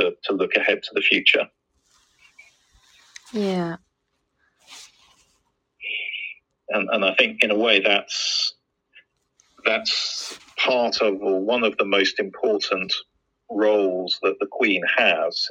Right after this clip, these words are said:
Speaker 1: is that as the, as the Queen, as the head of state, um, she is a, she's a sort of figure and an individual around whom the, the nation can unite.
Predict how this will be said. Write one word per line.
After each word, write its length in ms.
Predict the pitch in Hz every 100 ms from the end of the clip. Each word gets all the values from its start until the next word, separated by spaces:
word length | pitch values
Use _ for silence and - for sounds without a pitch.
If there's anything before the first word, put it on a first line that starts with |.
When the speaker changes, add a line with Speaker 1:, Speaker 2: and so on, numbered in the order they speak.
| -
Speaker 1:
is 260 | 95 95 -
that 200 | 95 - - - -
as 160 | 101 -
the, 220 | 101 95 - -
as 180 | 120 104
the 80 | 107
Queen, 360 | - 107 92 87
as 140 | 92
the 100 | 101
head 200 | - -
of 100 | 95
state, 420 | 98 - 95 90 - - - - - - _ 98
um, 220 | 90 90
she 400 | 90 - 113 101
is 300 | 95 92 - -
a, 420 | 95 92 90 90 - _ _ _ _
she's 260 | - 120 98
a 60 | 98
sort 200 | - 98
of 80 | - 127
figure 320 | - 101 92
and 100 | 92
an 120 | 95
individual 880 | 104 101 95 107 - 101 90 90 87 - _ _ -
around 500 | 104 107 101 95 90 110
whom 340 | 95 90 90
the, 240 | 98 90 85 -
the 80 | 101
nation 420 | 95 95 - 92
can 200 | - 95
unite. 560 | 90 92 101 87 -